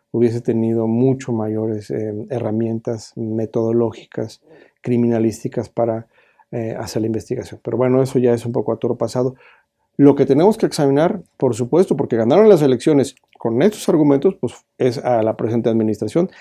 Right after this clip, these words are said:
desde el periodo de transición. Ellos reciben, evalúan y tienen que generar una perspectiva en cada caso, sobre todo en este que es tan importante, tan central, que ha estado, eh, en, en, en la discusión en los últimos años.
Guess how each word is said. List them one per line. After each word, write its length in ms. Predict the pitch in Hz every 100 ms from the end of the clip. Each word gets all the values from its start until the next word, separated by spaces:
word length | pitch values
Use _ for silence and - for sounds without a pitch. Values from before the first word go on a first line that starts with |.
| - -
desde 260 | 131 113
el 60 | 120
periodo 260 | 120 127 120
de 60 |
transición. 640 | 113 110 - 113 - 175 - _ _ _ -
Ellos 440 | 131 123 160 - _ _ _ _ - - -
reciben, 800 | 127 117 - 175 135 131 180 190 _ -
evalúan 800 | 120 113 110 160 165 131 156 -
y 100 | 131
tienen 340 | - 127 160 175
que 100 | 113
generar 320 | 113 117 139
una 160 | 143
perspectiva 560 | - 113 - 107 131 135
en 80 | 123
cada 240 | 123 123
caso, 240 | 123 120 139
sobre 220 | 123 120
todo 260 | 123 127 127 - _
en 120 | 117 131
este 280 | 170 143
que 100 | -
es 160 | 151 -
tan 240 | 143 196
importante, 560 | 185 165 - 160 160 160
tan 180 | 156 156
central, 460 | 160 156 139 151 - - _
que 120 | 139
ha 20 |
estado, 440 | 139 147 147 156 120
eh, 300 | 123 117 120
en, 220 | 123 - 123 127 -
en, 160 | 123
en 160 | - 127
la 80 | 120
discusión 460 | 117 - 113 139
en 80 | 131
los 120 | 117
últimos 280 | 143 135 123
años. 300 | 165 135